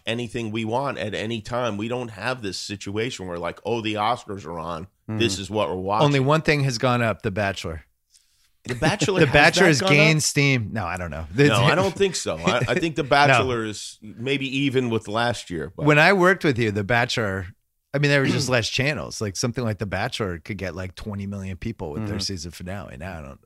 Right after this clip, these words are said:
Speaker 3: I don't think it's any, any road to that.
Speaker 2: But what did Trump say? He said, "Uh, I think this is because there are no celebrities in America,
Speaker 1: 'Cause there are
Speaker 2: except
Speaker 1: no
Speaker 2: for me.
Speaker 1: stars
Speaker 2: No
Speaker 1: left.
Speaker 2: stars except me."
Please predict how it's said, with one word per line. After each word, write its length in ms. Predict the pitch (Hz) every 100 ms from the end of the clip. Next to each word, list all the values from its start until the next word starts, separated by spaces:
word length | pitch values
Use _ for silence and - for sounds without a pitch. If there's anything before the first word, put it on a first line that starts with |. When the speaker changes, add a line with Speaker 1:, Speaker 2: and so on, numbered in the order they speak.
| -
Speaker 3:
I 40 |
don't 140 | 87 90
think 140 | 85 -
it's 160 | - 98
any, 180 | 87 -
any 240 | 95 95 85 _ _
road 280 | 85 95 107
to 80 | -
that. 200 | 67 -
Speaker 2:
But 80 | 156
what 160 | 170 196
did 100 | 190
Trump 280 | 185 180 -
say? 220 | 165 127
He 160 | 131
said, 480 | 127 151 135 131 117 _ _ 143
"Uh, 40 |
I 240 | 147 143 143
think 180 | 180
this 180 | 185 160
is 80 | 151
because 320 | 135 147 151
there 160 | 143 143
are 60 | 143
no 420 | 147 147 131 -
celebrities 640 | - 143 147 143 131 123 113
in 80 | 117
America, 460 | 113 107 104 90
Speaker 1:
'Cause 100 | 87
there 80 | 104
are 40 |
Speaker 2:
except 200 | 107 165
Speaker 1:
no 60 | 151
Speaker 2:
for 160 | 165 160
me. 140 | 156
Speaker 1:
stars 440 | 143 117 107 98 -
Speaker 2:
No 140 | 147
Speaker 1:
left. 160 | 156 -
Speaker 2:
stars 480 | 151 135 117 101
except 340 | 123 - 160 135
me." 260 | 147 123